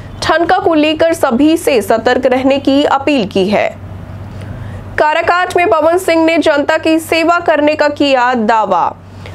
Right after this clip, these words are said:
काराकाट लोकसभा क्षेत्र से भोजपुरी सुपरस्टार पवन सिंह ने नामांकन दाखिल करने के बाद चुनावी सभा को संबोधित किया।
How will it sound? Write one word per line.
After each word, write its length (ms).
काराकाट 540
लोकसभा 460
क्षेत्र 380
से 200
भोजपुरी 680
सुपरस्टार 720
पवन 260
सिंह 240
ने 80
नामांकन 500
दाखिल 320
करने 220
के 80
बाद 240
चुनावी 420
सभा 300
को 220
संबोधित 560
किया। 300